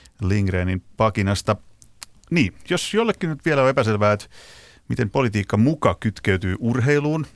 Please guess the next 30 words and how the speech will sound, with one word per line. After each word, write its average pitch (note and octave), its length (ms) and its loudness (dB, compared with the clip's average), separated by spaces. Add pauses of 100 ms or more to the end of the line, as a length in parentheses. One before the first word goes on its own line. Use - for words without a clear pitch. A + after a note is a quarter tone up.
niin G#2+ 80 -4
tuossa G#2+ 240 -6
kun G2+ 200 -2 (100)
tunti A2 260 2
sitten G2 260 -4
kävelin G2+ 360 0
tänne F#2+ 260 0 (240)
Pasilaan, A2 520 0
niin A2 180 0 (600)
näkyvin G#2+ 380 0
ja D3 60 2
helpoin C3+ 380 2
vastaus A#2 380 0
löytyy G2+ 300 2
ihan G2 160 2
siitä E2+ 240 -4
vierestä. E2+ 540 -8
Eli G2 160 -10 (600)
tuossa - 160 -8
Ilmalassa C3+ 600 0
jököttää A2 720 0
venäläisten A#2 520 0
omistama F#2 360 -4
halli, D#3 360 -2 (180)
jossa G#2 280 -4
pelaa F#2 320 2
venäläisten A#2 560 0
osaomistama F#2+ 600 0
jääkiekkoseura A2+ 720 -2
Jokerit, C3 560 -4